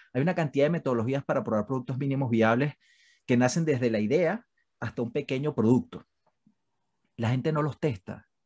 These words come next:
porque el problema del ego emprendedor,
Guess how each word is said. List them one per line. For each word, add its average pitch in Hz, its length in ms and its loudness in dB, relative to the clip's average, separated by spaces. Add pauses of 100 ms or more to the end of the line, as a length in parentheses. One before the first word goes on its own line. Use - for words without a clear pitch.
(200)
porque 113 420 4
el 107 160 6
problema 123 500 6
del 113 200 4
ego 147 180 4
emprendedor, 113 840 0